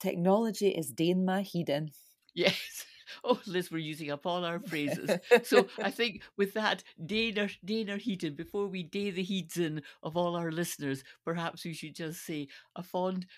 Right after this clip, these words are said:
Speaker 2: goodbye to everybody, and we will be back hopefully we'll look at our diaries and see if we can get together again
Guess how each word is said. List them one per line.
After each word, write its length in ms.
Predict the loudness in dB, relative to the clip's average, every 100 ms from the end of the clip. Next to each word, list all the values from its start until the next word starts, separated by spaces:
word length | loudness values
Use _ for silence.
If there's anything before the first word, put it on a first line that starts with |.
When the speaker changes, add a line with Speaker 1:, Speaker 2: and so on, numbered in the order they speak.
| -14 -6
Speaker 2:
goodbye 520 | -6 -4 -4 -2 -2
to 120 | -2 -2
everybody, 580 | -4 -6 -8 -6 -6 -8 -16 -6
and 200 | -6 -4
we 140 | -6 -6
will 120 | -6
be 100 | -8
back 300 | -4 -4 -6 -18 -20 _
hopefully 420 | -4 -4 -6 -6 -2
we'll 160 | -2
look 200 | -2 -4
at 100 | -4
our 120 | -4
diaries 520 | -2 -2 0 -2 -4 -6
and 100 | -6
see 140 | -4
if 120 | -4
we 100 | -6
can 140 | -8 -6
get 240 | -6 -6
together 380 | -8 -8 -6 -8
again 440 | -8 -6 -6 -8